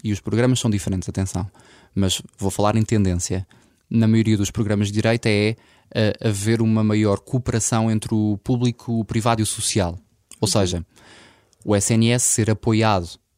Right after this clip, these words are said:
Speaker 1: pelo, pelo, pelo pub-, pelo privado, ehm,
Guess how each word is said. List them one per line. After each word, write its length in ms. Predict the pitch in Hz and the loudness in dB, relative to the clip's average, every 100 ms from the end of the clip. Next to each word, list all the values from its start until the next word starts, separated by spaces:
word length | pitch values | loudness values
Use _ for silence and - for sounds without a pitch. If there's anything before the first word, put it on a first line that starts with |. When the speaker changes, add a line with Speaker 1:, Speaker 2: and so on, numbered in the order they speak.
| _ _ _ - | _ _ _ -2
Speaker 1:
pelo, 1000 | 104 98 92 90 92 92 90 90 90 90 _ | 0 2 0 -2 -2 -2 -4 -4 -6 -8 _
pelo, 540 | 110 95 90 92 90 92 - 214 - | -2 0 0 -4 -6 -8 -12 -20 -8
pelo 320 | - 92 90 - _ | -4 -4 -6 -12 _
pub-, 300 | 131 120 - - | 0 0 -2 -2
pelo 200 | 110 101 | 0 0
privado, 680 | 110 104 107 107 101 139 - _ _ _ _ | -2 0 2 2 0 -6 -8 _ _ _ _
ehm, 440 | 117 117 113 110 | 0 2 2 0